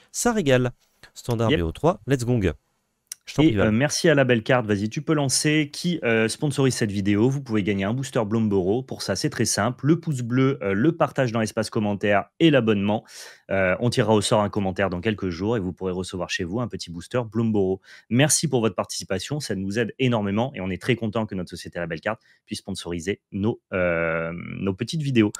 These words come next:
Speaker 1: Et
Speaker 2: Vous
Speaker 1: oui.
Speaker 2: pouvez nous retrouver aussi
Speaker 1: Merci
Speaker 2: sur
Speaker 1: La Belle
Speaker 2: Vogue
Speaker 1: Carte.
Speaker 2: plusieurs fois par semaine à partir de dix-huit heures. Euh, on est très régulièrement en live, on fait du box break, de la vente de cartes à l'unité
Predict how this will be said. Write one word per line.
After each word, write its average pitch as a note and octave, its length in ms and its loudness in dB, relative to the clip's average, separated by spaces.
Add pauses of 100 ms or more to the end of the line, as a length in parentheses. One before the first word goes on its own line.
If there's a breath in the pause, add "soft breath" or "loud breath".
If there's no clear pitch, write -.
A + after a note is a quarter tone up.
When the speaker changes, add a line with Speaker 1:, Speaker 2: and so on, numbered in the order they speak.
(100)
Speaker 1:
Et - 60 -4
Speaker 2:
Vous G2+ 60 2
Speaker 1:
oui. C#3 80 0
Speaker 2:
pouvez A2 120 2
nous G#2 100 4
retrouver G#2+ 360 2
aussi G#2+ 220 0
Speaker 1:
Merci F#2 80 -2
Speaker 2:
sur F#2+ 100 0
Speaker 1:
La G#2 80 2
Belle G2+ 80 4
Speaker 2:
Vogue A2+ 80 2
Speaker 1:
Carte. C3 140 -8
Speaker 2:
plusieurs A2 260 -2
fois G#2 160 -2
par - 140 -4
semaine G2+ 300 -2
à F#2 60 -2
partir F#2 280 -6
de F#2 80 -6
dix-huit F2 360 -10
heures. G2+ 280 0 (440 loud breath)
Euh, D#2+ 280 0
on F2+ 180 -4
est G#2+ 140 -2
très - 220 0
régulièrement G2 500 0
en D#2+ 40 -4
live, F2+ 280 -2
on F2 40 -8
fait - 140 -16
du E2+ 80 -12
box D#2+ 240 -10
break, E2+ 240 -8
de F#2 80 -6
la F2 80 -4
vente F2 160 -8
de F2+ 60 -12
cartes E2+ 240 -14
à - 20 -8
l'unité E2 460 -8